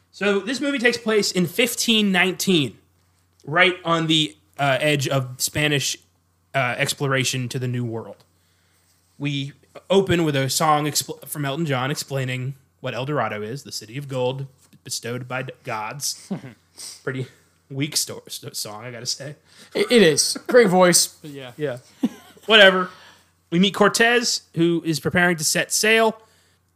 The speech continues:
Speaker 1: and we see a wanted poster for Miguel and Tulio, these two swindlers. They're playing dice with one of Cortez's men, and they're winning with loaded dice, and they're just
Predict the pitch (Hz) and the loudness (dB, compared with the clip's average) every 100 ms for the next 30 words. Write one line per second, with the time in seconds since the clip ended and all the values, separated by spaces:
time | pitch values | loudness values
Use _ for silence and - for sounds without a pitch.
0 | _ 147 143 143 147 156 165 147 135 196 | _ -2 -2 -2 -2 -2 2 2 4 4
1 | 196 160 170 147 - 147 147 139 127 131 | 4 0 2 0 0 -4 -6 -6 -4 -2
2 | 127 127 175 165 160 160 160 135 - 135 | -4 -4 0 2 2 2 0 -4 -6 -6
3 | 131 156 147 135 143 139 - _ _ _ | -6 -4 -4 -2 -6 -8 -14 _ _ _
4 | - 170 - 165 151 180 220 294 - - | -2 0 6 6 8 6 4 4 2 0
5 | _ _ - 147 139 151 147 135 - 147 | _ _ -4 -4 0 0 2 0 0 0
6 | 160 151 131 120 151 180 143 208 - _ | 2 0 0 0 4 4 4 0 -4 _
7 | _ _ _ 135 156 160 190 156 196 196 | _ _ _ 0 4 8 8 8 4 0
8 | 147 135 147 139 127 110 123 214 - - | -6 0 2 2 0 -4 0 2 2 0
9 | - _ - _ _ - 127 143 151 165 | -10 _ -20 _ _ -4 2 2 2 0
10 | - | -4